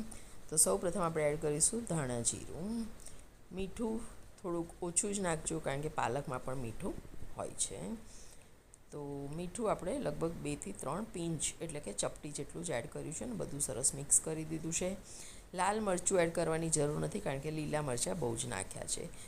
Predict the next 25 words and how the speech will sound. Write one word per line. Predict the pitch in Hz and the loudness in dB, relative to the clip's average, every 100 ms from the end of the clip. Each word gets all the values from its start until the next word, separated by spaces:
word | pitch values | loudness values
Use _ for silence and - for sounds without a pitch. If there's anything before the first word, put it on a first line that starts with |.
| - - | -12 -12
તો | |
પાલકની | 170 147 160 180 202 196 | -4 -2 -2 -2 -4 -4
ભાજી | 165 139 143 143 | -2 -2 0 -2
આપણી | - - 240 | -4 6 8
સરસ | 123 120 160 - | 8 6 6 6
રેડી | 127 87 92 | 6 -2 -4
થઈ | - 120 | -8 -10
ગઈ | - 92 | -8 -6
છે. | - - 196 196 - - - - - | -4 -4 -6 -8 -12 -16 -18 -18 -12
તો | 143 143 143 147 147 | -6 -4 -2 -2 0
ચાલો | 165 156 156 | 2 2 2
હવે | 135 190 302 - - - - | 2 0 -2 -8 -12 4 12
સર્વ | - 170 | 12 12
કરીએ. | 175 185 175 175 185 - - - - - - - | 8 4 4 4 2 -2 -8 12 12 12 12 12
તો | 170 | 8
મેં | 170 190 220 | 10 10 8
પીરસ્યું | 220 190 - 170 | 6 10 10 10
છે | - 240 | 6 6
કારા | - 156 151 165 156 | 6 4 6 8 8
અડદનું | 147 147 143 151 | 8 6 2 2
શાક, | - 143 170 - - - - | 4 6 6 2 -6 -8 -2
પાલકની | 156 160 156 165 135 | 4 4 4 0 -2
ભાજી, | 117 165 156 156 175 170 190 - - - - | 0 4 4 4 4 2 2 0 -2 -4 -4
રસ | 139 165 165 170 - - - | 8 12 12 12 12 12 6
અને | 147 143 | 0 2